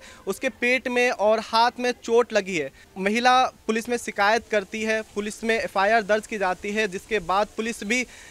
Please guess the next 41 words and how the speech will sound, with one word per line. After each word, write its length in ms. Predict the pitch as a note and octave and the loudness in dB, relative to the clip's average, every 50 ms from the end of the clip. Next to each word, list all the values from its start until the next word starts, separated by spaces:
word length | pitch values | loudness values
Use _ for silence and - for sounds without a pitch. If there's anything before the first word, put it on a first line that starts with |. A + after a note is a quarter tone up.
| - - - | -20 -10 -4
गलत 240 | D3 F#3+ A#3 B3+ - | 0 2 2 2 2
तरीके 340 | - A#3+ A3+ A#3 - A#3+ A3+ | 0 -2 -2 -2 -2 -4 -4
से 120 | - A3+ | -2 -2
एफ़आईआर 480 | G#3 F#3+ - G3 G3+ G#3+ A#3 A#3 A#3+ G#3+ | -4 -2 0 2 4 4 4 4 2 2
दर्ज 220 | F3+ G#3+ A3+ A3 | 0 -2 -2 -2
करती 320 | - G#3 F#3+ F3+ - G#3+ G#3 | -2 -4 -4 -4 -4 -4 -2
है। 180 | G#3 A3 A3 - - - - | 0 0 0 0 -2 -8 -8
महिला 280 | E3+ F#3 G3 A3 A#3 B3+ | -6 -4 -2 0 0 0
का 120 | A#3+ B3+ A#3+ | 0 0 -2
कहना 340 | - A3+ A3 A3 A3+ A#3 | 0 0 0 2 2 2
है 180 | A3+ A#3 B3 B3 | 2 2 2 2
कि 240 | A3+ - A#3+ A#3+ A#3+ A#3 A3+ - - - - - | 0 0 -2 0 0 -2 -4 -6 -14 -18 -4 0
ये 120 | F#3 A3 | 2 2
लड़ाई 360 | A3+ A3 G#3 G3 G3+ G3+ A#3 B3+ | 4 4 2 4 4 4 2 2
झगड़े 320 | F#3+ G#3 G#3 G#3+ A3+ A#3 | 0 -2 -4 -2 -2 -2
का 140 | A3+ A#3+ A#3+ | 0 0 0
मामला 360 | G3+ F3+ F#3 G3 G#3 A3 A3+ | 0 0 0 0 2 2 2
नहीं 320 | G#3+ G#3 G#3+ A3+ C4+ C4 B3 | 2 2 2 2 2 2 2
है, 180 | A3+ A#3 A#3 - - - - - - - D#3 | 2 2 0 -2 -6 -14 -20 -20 -18 -8 -2
ये 260 | F3 A#3 B3+ C4+ C4 | 2 4 6 6 6
हाफ 420 | - - - A3 A#3 C4 C#4 A#3 G#3+ | 4 2 2 2 4 4 2 0 0
मर्डर 280 | A#3 A#3+ A#3 C4 C4 | 0 2 4 2 2
का 120 | A#3+ B3 B3 | 2 0 0
मामला 340 | A3+ G#3+ G#3 G#3 G#3+ G#3+ G#3+ | 2 2 2 2 2 2 0
है, 180 | G#3 G#3+ A#3 A#3 | 2 2 0 -2
उन 220 | A#3 G#3+ G3+ A3 | 0 -2 -4 -4
पर 200 | F#3+ - B3 A#3+ | -2 0 0 0
बुरी 240 | G3+ F3+ G#3 A#3+ C4 | 0 0 -2 -2 -2
तरह 180 | - B3 B3 A#3+ | 0 0 -2 0
से 140 | - B3+ | 0 -2
हमला 300 | A#3 G3+ G3+ G3+ A3 A3+ A#3 | -2 -2 0 0 2 2 0
किया 280 | - - G#3 G#3 G#3 G3+ | 0 0 0 2 2 2
गया 200 | F#3 F#3+ G3 G3 | 2 2 2 2
है 160 | G3+ A3 A#3 A3+ - - - - - | 2 0 -2 -2 -6 -12 -18 -4 2
और 240 | G3 G3+ A3+ B3 C4 A3+ | 6 6 8 8 6 4
उनकी 340 | G3+ A3 A#3 - - C#4 C4+ | 2 0 -2 -2 -2 -2 -2
जान 380 | F3+ D#3 G3+ G#3+ A#3 C4 D4 D4 | 0 2 4 4 6 6 4 4
भी 140 | A#3 C#4 C4+ | 2 2 4
जा 180 | G3+ A#3 A3+ A3+ | 4 4 4 4
सकती 360 | - A#3 G#3 - - A3+ G#3+ | 4 0 -2 -2 -2 -4 -4
थी। 160 | - G3+ E3 | -2 -4 -4